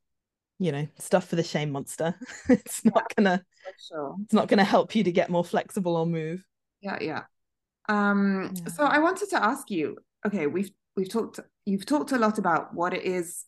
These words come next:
Speaker 2: self-consent. I think there's more to it. You have a wheel on your website, which is super exciting. I love wheels. Um,
Speaker 1: Yep.
Speaker 2: so for anyone who's listening and you want to go check out the wheel, I'll,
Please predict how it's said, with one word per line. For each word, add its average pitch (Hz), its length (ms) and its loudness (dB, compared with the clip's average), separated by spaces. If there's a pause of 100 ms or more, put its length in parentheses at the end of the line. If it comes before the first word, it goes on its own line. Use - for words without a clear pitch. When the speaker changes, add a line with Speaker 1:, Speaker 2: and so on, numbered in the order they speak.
(140)
Speaker 2:
self-consent. 190 600 -4
I 208 100 2
think 214 220 0
there's 208 180 4
more 214 240 4
to 196 220 0
it. 180 260 -2
You 180 140 -6
have 180 180 -2
a 175 60 2
wheel 190 680 2 (100)
on 180 200 -2
your 170 140 -4
website, 165 500 -2
which - 380 -6 (400)
is 175 220 -4
super 180 680 -2
exciting. 165 680 -6
I 165 80 -4
love 156 280 -2
wheels. 160 480 -2 (540)
Um, 175 540 4
Speaker 1:
Yep. 180 100 -2 (180)
Speaker 2:
so 170 220 0 (120)
for 202 80 0
anyone 185 400 0
who's 180 180 -4
listening 160 440 -4
and 151 240 -4
you 151 100 -2
want 143 180 -4
to - 60 -18
go 139 400 -6
check - 220 -12
out 156 160 -4
the 160 80 -4
wheel, 147 440 -2
I'll, 151 340 -4